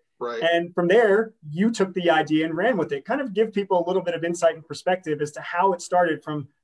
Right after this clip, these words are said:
Speaker 2: point A to where we are now.
Speaker 1: Yeah. So, I mean, I was, I mean, I was just waiting for my young son to fall asleep, and I was scrolling through Twitter,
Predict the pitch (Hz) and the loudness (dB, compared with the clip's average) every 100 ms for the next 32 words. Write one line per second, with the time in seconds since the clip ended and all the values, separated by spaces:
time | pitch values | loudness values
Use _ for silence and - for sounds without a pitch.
0 | _ 180 175 165 185 147 151 143 156 170 | _ -4 0 2 0 0 -2 -2 0 0
1 | 165 160 156 180 151 - _ - 160 175 | 2 0 0 -6 -10 -16 _ -20 -16 -6
2 | 165 175 156 - 170 156 160 160 160 160 | 0 0 0 -2 0 0 0 -2 0 -2
3 | 151 - - - - 147 147 151 151 147 | -4 -10 -16 -20 -12 -6 -4 -2 -4 -4
4 | 156 - - _ _ _ 139 143 156 160 | -8 -12 -16 _ _ _ -2 0 0 -2
5 | 160 147 135 131 131 123 139 147 147 143 | -6 -4 -2 -2 -2 -2 -4 -4 -6 -6
6 | 139 139 135 139 131 123 139 139 151 131 | -2 -4 0 0 0 -4 -6 -6 -4 -2
7 | 127 120 - - 139 143 143 135 143 131 | -2 -4 -8 -4 0 0 -2 -6 -8 -8
8 | - 139 151 156 - | -4 0 0 -2 -8